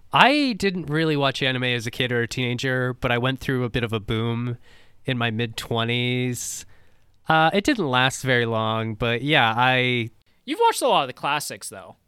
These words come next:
Speaker 2: like Dragon Ball Z and
Speaker 1: Yeah,
Speaker 2: stuff.
Speaker 1: Dragon Ball Z, Digimon.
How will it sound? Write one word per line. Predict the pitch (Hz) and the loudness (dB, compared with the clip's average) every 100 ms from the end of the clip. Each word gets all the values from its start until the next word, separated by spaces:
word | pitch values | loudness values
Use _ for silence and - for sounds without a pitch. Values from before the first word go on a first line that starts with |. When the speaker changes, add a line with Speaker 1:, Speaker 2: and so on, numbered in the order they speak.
| _ - | _ -10
Speaker 2:
like | 135 | -8
Dragon | 127 135 139 127 | -4 -4 -4 -6
Ball | 127 | -8
Z | 120 123 | -6 -6
and | 123 | 0
Speaker 1:
Yeah, | 214 202 196 190 185 170 | 2 4 4 2 0 -4
Speaker 2:
stuff. | - - - - | -12 -20 -20 -2
Speaker 1:
Dragon | 190 175 | 0 2
Ball | 160 143 | 4 2
Z, | 123 127 120 120 120 120 110 - _ _ _ _ _ _ _ _ _ _ _ - | 2 0 0 0 0 0 -2 -6 _ _ _ _ _ _ _ _ _ _ _ 0
Digimon. | 127 127 120 117 117 113 113 110 | 2 2 2 2 2 0 -2 -6